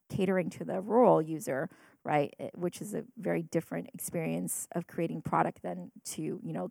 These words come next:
the coastal elite. But they're taking the idea to India. And so, which is really interesting, right, because I've only been to India once as a tourist,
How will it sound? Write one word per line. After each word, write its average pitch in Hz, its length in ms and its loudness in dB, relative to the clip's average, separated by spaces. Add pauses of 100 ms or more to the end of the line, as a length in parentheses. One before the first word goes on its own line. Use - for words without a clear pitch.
the - 80 -8
coastal 175 600 0
elite. 165 500 -10 (520)
But 180 220 4
they're 180 120 0
taking 185 260 -10
the 175 80 -4
idea 165 280 0
to - 180 -4
India. 214 380 4 (1000)
And 175 260 -4
so, 170 560 12 (400)
which - 100 -18
is 185 160 -12
really 190 200 0
interesting, 185 400 2
right, 160 160 6
because 175 560 6 (420)
I've 196 160 12
only 185 200 10
been 170 160 6
to - 120 2
India 175 500 6 (440)
once 170 640 6
as 170 140 6
a - 40 2
tourist, - 680 4